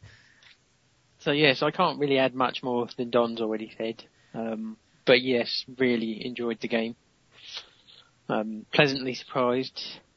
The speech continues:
Glad I got the review code, 'cause otherwise, as you said, I don't have PlayStation Plus. I more than likely wouldn't have paid for it,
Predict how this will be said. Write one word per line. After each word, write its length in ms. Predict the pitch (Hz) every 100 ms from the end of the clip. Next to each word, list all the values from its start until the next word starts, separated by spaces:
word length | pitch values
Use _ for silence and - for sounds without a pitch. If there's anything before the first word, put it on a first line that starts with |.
| _ _ - 135
Glad 440 | 143 131 135 127 - - _ -
I 160 | 127
got 220 | 110 117 113
the 140 | 113 -
review 340 | 120 110 113 110
code, 340 | 117 113 117
'cause 360 | - 110 - - - - -
otherwise, 640 | - 123 117 110 - - -
as 240 | - 117 107
you 160 | 107
said, 240 | - 113 104 - - _ _
I 80 | -
don't 180 | 147 131
have 120 | 113
PlayStation 440 | 120 104 110 104 107
Plus. 320 | 110 - - _ _ _ _
I 60 | -
more 340 | 120 147 151
than 120 | 120 117
likely 260 | 113 110
wouldn't 240 | 120 120 110
have 120 | 104
paid 200 | - 113
for 200 | - 113
it, 100 | 113